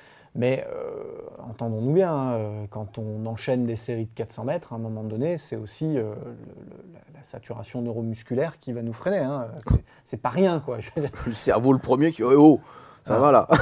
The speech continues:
Speaker 2: <laughs>
Speaker 1: En revanche, je te rejoins, euh, d'un point de vue méthodologique pur, on est sur, euh, euh, une,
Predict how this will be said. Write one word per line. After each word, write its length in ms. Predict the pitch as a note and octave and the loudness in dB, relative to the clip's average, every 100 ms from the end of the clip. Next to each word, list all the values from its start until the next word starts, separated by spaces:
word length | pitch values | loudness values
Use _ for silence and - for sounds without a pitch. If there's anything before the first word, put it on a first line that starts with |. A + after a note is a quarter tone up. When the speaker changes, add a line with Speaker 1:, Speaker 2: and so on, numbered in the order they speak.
| - D3 E3 | 6 6 8
Speaker 2:
<laughs> 220 | D#3 - | 6 6
Speaker 1:
En 160 | C#3+ | 4
revanche, 360 | B2+ E3 A#3 - D3 | 8 8 6 4 -4
je 80 | - | 0
te 60 | |
rejoins, 400 | C3 C3 F#3 A#3 | 2 4 4 2
euh, 480 | C#3 A#2 A2 A2 - | 2 0 -2 -4 -6
d'un 160 | B2+ A#2 | -4 -4
point 160 | C#3 | -2
de 60 | C#3+ | 0
vue 100 | F3+ | 2
méthodologique 720 | D#3 B2 C3 B2 B2 A#2 A2+ | 2 0 0 0 -2 -4 -8
pur, 340 | - C4 G3+ - | -4 -2 -2 -4
on 180 | B2 C3+ | -4 0
est 180 | G#3 | 0
sur, 640 | B3 - - G3 C4+ G3 C#3 - | -2 -6 -6 -4 -2 -4 -8 -12
euh, 400 | - - - - - - - - _ _ _ _ _ _ _ - - | -12 -10 -10 -12 -14 -16 -18 -20 _ _ _ _ _ _ _ -20 -14
euh, 320 | A#3 B2 A2+ - - - - - - | -12 -10 -10 -12 -12 -16 -18 -18 -14
une, 340 | C#3+ C3+ - | -12 -10 -12